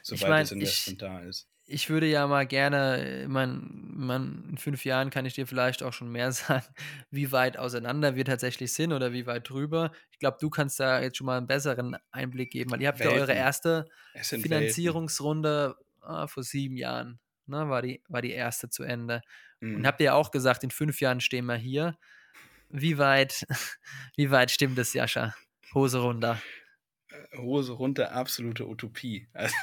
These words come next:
Speaker 1: <laughs>
Speaker 2: wenn ich mir das heute angucke, ich, ich kann nur im Kopf schütteln. Also, absolut utopisch. Ähm, aber wie du schon sagst, du,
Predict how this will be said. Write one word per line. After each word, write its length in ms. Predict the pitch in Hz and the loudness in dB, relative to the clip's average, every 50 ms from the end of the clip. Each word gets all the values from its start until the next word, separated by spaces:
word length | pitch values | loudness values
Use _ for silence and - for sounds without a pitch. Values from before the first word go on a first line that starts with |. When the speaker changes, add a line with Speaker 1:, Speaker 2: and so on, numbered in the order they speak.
| - - 156 - - | -6 -8 -6 0 0
Speaker 1:
<laughs> 760 | 165 - - - - - - - - - - - 131 - - 151 143 - - - - - | 0 0 -2 -8 -12 -12 -12 -12 -10 -8 -6 -4 -4 -4 -2 -4 0 0 0 0 2 0
Speaker 2:
wenn 80 | 143 | 0
ich 140 | 143 - - | -2 0 0
mir 100 | 143 139 | 0 2
das 180 | 131 123 120 135 | 2 2 2 2
heute 320 | 127 135 151 147 139 123 | 2 2 2 2 0 -2
angucke, 440 | 117 123 127 120 - - 120 120 - | -2 -2 -4 -4 -6 -6 -8 -6 -8
ich, 220 | 104 101 - - - | -10 -10 -10 -12 -12
ich 220 | - 110 107 110 - | -12 -12 -12 -10 -6
kann 160 | - 117 113 | -4 -4 -2
nur 100 | 120 117 113 | -2 -4 -4
im 120 | 117 - | -8 -10
Kopf 200 | - - 110 113 | -8 -8 -8 -6
schütteln. 400 | - - 98 95 95 95 107 - - - - - - - - - | -8 -10 -10 -10 -10 -12 -12 -14 -18 -20 -20 -20 -20 -20 -14 -10
Also, 240 | 104 107 104 117 117 - | -8 -6 -6 -6 -6 0
absolut 480 | 123 127 139 - - 143 135 127 120 - | 0 0 0 0 -2 -2 -2 -2 -4 -6
utopisch. 680 | 123 117 - - 135 131 123 117 110 107 117 - - _ _ _ _ _ _ _ _ - | -12 -12 -4 -2 -2 -2 -2 -2 -8 -8 -8 -8 -10 _ _ _ _ _ _ _ _ -12
Ähm, 640 | - 107 107 107 107 107 107 107 107 107 104 - _ _ _ _ _ _ - | -10 -8 -6 -4 -4 -4 -4 -4 -4 -6 -8 -12 _ _ _ _ _ _ -6
aber 420 | - 120 120 123 123 117 107 98 | -4 0 0 0 0 0 -2 -2
wie 100 | 127 139 | -2 0
du 100 | 147 147 | 0 0
schon 200 | - - 135 127 | 0 2 0 2
sagst, 280 | 123 135 139 - - - | 2 0 -2 -2 -4 -4
du, 260 | 127 123 120 123 - | -2 -2 -2 -2 -4